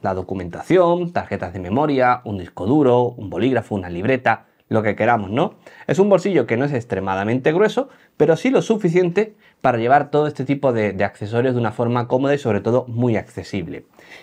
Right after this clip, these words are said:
Y luego el siguiente bolsillo es un bolsillo con una cremallera que está protegido para que no entre el agua. Y ahí es donde vamos a poder guardar, por ejemplo, nuestro ordenador portátil o nuestra tablet. Eso sí, el tamaño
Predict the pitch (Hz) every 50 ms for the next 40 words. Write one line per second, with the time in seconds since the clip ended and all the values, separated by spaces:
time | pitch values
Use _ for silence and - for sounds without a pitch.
0 | - - - 170 175 220 254 240 247 269 311 - - - 135 131 120 120 - 117
1 | 113 139 170 185 185 214 196 202 185 170 - 214 196 151 147 156 - - - 131
2 | - 180 175 165 156 135 - 196 190 165 151 160 160 - 107 113 131 131 123 -
3 | 123 110 104 104 110 120 127 135 131 - 98 - - - - - - 110 107 143
4 | 139 - 160 147 131 127 127 - - - - - - _ _ - 156 160 185 185
5 | - 175 165 151 151 156 147 135 131 120 107 110 123 147 180 196 175 120 98 90
6 | 87 - _ - 110 120 156 196 180 185 180 170 160 165 165 160 156 - 131 131
7 | 131 123 120 113 117 127 135 135 127 107 101 - - 139 139 139 135 107 - 127
8 | 107 101 - - 87 85 85 82 85 95 113 135 131 170 165 160 - 139 131 -
9 | 135 139 - - _ _ _ _ - 135 131 120 107 98 - - 90 90 85 90
10 | 85 85 - - - _ _ _ - - - _ - 190 185 190 196 170 - 101
11 | 92 - - - - - - - - - 151 151 151 165 160 175 196 190 143 110
12 | 92